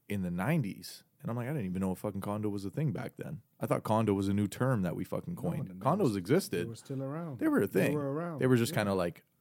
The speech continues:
Speaker 1: different." So they told me, "Yeah, we made our little X Y Z off of this, this, and the third, right?" But then you look at, you know, you ever drive by a place you used to live and you'd be like,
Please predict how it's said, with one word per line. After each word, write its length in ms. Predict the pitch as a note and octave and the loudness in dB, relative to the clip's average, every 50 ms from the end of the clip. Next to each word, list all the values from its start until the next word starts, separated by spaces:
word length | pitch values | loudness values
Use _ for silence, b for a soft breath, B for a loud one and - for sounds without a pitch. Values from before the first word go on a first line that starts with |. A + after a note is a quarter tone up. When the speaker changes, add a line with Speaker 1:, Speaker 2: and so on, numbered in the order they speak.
| _ _ _ | _ _ _
Speaker 1:
different." 420 | - A2+ B2 - - - - - - - B B B B B B B B B B | 2 2 4 4 2 -4 -8 -10 -12 -18 B B B B B B B B B B
So 160 | - - A#2+ A2 | 2 4 6 8
they 140 | G#2+ A2 G#2 | 8 6 6
told 200 | - G#2 G2 F#2+ | 4 2 2 2
me, 80 | F#2+ G2+ | 2 4
"Yeah, 140 | B2 A#2+ G2 | 4 4 4
we 140 | F#2 F#2+ | 4 4
made 160 | G2 A2+ G#2+ G2 | 2 4 4 4
our 100 | F#2+ F#2+ | 4 2
little 340 | F#2 F#2+ F#2 F2+ F2 - - | 2 2 2 2 2 0 -2
X 200 | F#2 G#2 - - | -4 -4 -2 0
Y 160 | G2+ F#2 F2+ F2+ | 0 2 2 2
Z 120 | E2+ F#2+ F#2 | 2 0 0
off 240 | F#2+ F#2 F2 F2 - | 0 0 -2 -4 -6
of 80 | - F#2+ | -6 -4
this, 180 | F#2+ F#2+ F#2 | -4 -4 -4
this, 240 | - - F2+ - - | -4 -4 -4 -4 -6
and 80 | F#2 F2 | -8 -8
the 80 | E2+ | -8
third, 420 | - - A#2+ B2+ C3+ A2+ F2+ F2+ - | -4 0 2 4 4 2 2 0 -2
right?" 300 | D#3+ - G#2+ C3 D#3+ - _ _ _ _ _ _ _ | -2 0 0 0 -2 -4 _ _ _ _ _ _ _
But 120 | - F#2+ - | -4 -2 0
then 140 | G#2 G#2 G#2+ | 0 -2 -2
you 140 | G#2 G2 G2 | -2 -2 0
look 160 | G2 G2+ - | 0 0 0
at, 220 | G2+ F2+ - - _ b b b b b b b b _ _ - | 0 0 -2 -4 _ b b b b b b b b _ _ -6
you 100 | - G#2 | -2 -2
know, 80 | G2+ | 0
you 140 | G2 F#2+ G2+ | 0 2 0
ever 140 | G2+ F#2+ G2 | 0 0 0
drive 260 | D#2+ G#2 G2 G2 F2+ | 0 0 0 2 2
by 140 | G2 G2 G2+ | 4 4 4
a 60 | F#2+ | 2
place 300 | - - G#2 G2+ F#2+ - | 2 2 0 0 0 -2
you 60 | G2 F#2+ | -4 -6
used 140 | F2+ - | -4 -4
to 80 | - F#2 | -2 0
live 280 | F#2 G2+ G#2 G#2+ G#2 F#2 | 2 2 4 2 2 2
and 80 | G2+ F#2+ | 0 -2
you'd 80 | F#2 E2+ | -2 0
be 80 | G2 | -2
like, 240 | F#2+ F2+ F2+ F2 | -2 -2 -2 -6